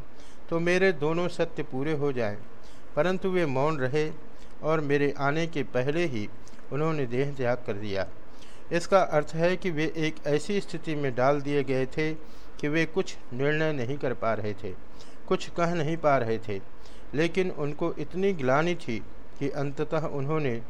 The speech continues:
शायद मेरा मुख तक देखना पसंद नहीं किया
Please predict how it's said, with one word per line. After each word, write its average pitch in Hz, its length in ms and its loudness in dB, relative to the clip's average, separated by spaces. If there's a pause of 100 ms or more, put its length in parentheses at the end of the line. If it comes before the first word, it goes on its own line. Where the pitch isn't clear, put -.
(300)
शायद 160 340 4
मेरा 143 400 2
मुख 143 240 0 (100)
तक 127 100 2
देखना 131 440 -2
पसंद 127 420 -2
नहीं 120 180 -2
किया 104 340 0